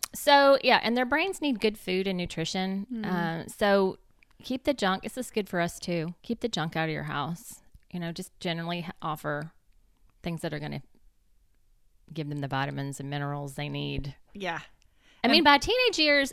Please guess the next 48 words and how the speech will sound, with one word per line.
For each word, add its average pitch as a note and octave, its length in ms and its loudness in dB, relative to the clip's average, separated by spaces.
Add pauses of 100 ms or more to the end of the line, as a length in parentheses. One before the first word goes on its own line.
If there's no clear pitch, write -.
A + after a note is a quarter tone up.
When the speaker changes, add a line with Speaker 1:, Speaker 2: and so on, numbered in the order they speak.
(120)
Speaker 1:
my B3 160 6
kids, E4 360 2 (1120)
they A#3 200 4
knew C#4 120 4
about C#4 200 2
the C4+ 60 -4
food B3 400 -4 (280)
wheel. G#3+ 480 -2
It - 40 -4
used G3 160 0
to G#3+ 40 -6
Speaker 2:
Mm-hmm. - 20 -6
Speaker 1:
be A3 100 0
a A3 40 0
food G#3+ 240 -2
pyramid, G3 540 -2
whatever G#3+ 280 4
it A3 80 6
is A3 140 4
Speaker 2:
Yeah. A3 140 4
Speaker 1:
now. G3+ 280 6 (180)
Speaker 2:
<laughs> - 180 -16
Speaker 1:
Like, B3+ 260 4
Speaker 2:
Colors. G#3+ 320 -6
Speaker 1:
I A#3 100 10
was B3 140 2
like, A#3 120 6
"Here's F4+ 400 4
how F4 100 -2
you F4 140 0
make D#4 220 -2
good C#4+ 160 -2
choices F#3 640 -4
for G3 160 -4
a G3 40 -2
healthy G3+ 260 -4
meal." F3+ 480 -4
Speaker 2:
Mm-hmm. G3 280 -6
Speaker 1:
So G#3+ 180 2
by A3 160 2
the G3 100 -6
time C4 280 -2
they B3 100 0
were F#3 80 -2
teens, F#3+ 360 -6
they E3+ 120 -4
both D#3 360 -6
knew. C#3 340 -8